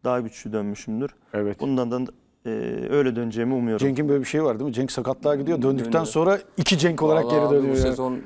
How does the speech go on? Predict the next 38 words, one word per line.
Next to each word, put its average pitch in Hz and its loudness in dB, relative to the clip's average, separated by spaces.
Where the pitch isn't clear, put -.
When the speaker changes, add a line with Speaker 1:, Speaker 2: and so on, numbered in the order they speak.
Speaker 3:
gerçekten 113 -4
yani 95 -4
sevdiğim 101 -4
için - -10
söylemiyorum. 139 -6
Ben 117 -2
her 117 -2
zaman 113 -4
objektif 107 -8
konuşurum. 101 -6
Ona 107 -2
da 107 0
kötü - -6
oynadığı 110 -2
zaman 113 -2
da 117 -2
söylerim 110 -2
kötüsün 104 -6
diye. 104 -2
Yani 110 -2
aramızda 131 0
öyle 135 0
bir 123 -6
şey 143 -4
Speaker 2:
Sen 151 -4
Speaker 3:
yoktur. 110 -2
Speaker 2:
söylersin. 104 -4
Speaker 3:
Gerçekten 143 -2
Speaker 2:
Ben - 0
seni 180 2
Speaker 3:
söylerim. 175 2
Speaker 2:
bilirim, 180 0
sen - -4
Speaker 3:
Ben, 180 2
Speaker 2:
söylersin. 156 0
Speaker 3:
ben 123 -8
söylerim 127 -2
abi. 110 -4